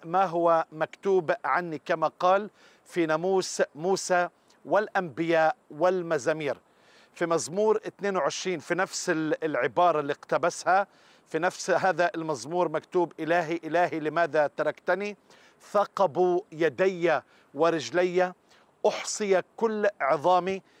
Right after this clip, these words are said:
آه، يقسمون ثيابي بينهم، وعلى لباسي يقترعون." آه، لاحظ أيضا، لم يقل: "أبي، أبي"، لكنه قال:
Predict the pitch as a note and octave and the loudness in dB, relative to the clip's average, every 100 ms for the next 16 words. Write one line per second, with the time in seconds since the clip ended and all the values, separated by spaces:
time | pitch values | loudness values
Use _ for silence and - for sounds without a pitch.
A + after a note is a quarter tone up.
0 | _ _ - D#3+ - F3 E3+ - - F#3+ | _ _ 0 0 2 0 0 -4 -2 0
1 | F3 G3+ G#3 G3 F#3+ F#3 - - F3+ F#3+ | 0 0 0 2 2 2 -2 -2 2 4
2 | D#3 F3+ F3 C3+ F3+ E3+ F#3 F3 F#3+ F#3 | 4 4 2 2 -2 0 -2 0 0 -2
3 | - D#3 E3 D#3+ F#3 F3 E3+ D#3+ C3 E3+ | -4 0 4 4 4 4 4 -4 0 0
4 | E3+ - E3 D#3+ - _ _ D#3+ D#3 - | 0 -2 -6 -6 -10 _ _ -2 -2 -4
5 | - F3 E3 C3+ D#3+ A2 - _ _ _ | -2 2 2 2 0 -4 -12 _ _ _
6 | - _ - D3+ D3+ E3 A#3 - A3 C3+ | -20 _ 2 2 2 2 0 2 -2 -2
7 | A#2+ - G#3+ E3 F3 E3+ - E3+ E3+ G3 | -6 -2 0 2 0 -2 -2 -2 0 -2
8 | - G#3 G3 - _ F#3 D3 F3 - - | -2 -2 -2 -4 _ -2 0 -4 -2 -2
9 | E3+ E3+ E3 - D#3+ D3+ F#3+ F#3 D3 C#3+ | 0 0 -2 -2 -4 -2 -4 -4 -4 -6
10 | - F#3 F#3 F3+ | 0 4 4 0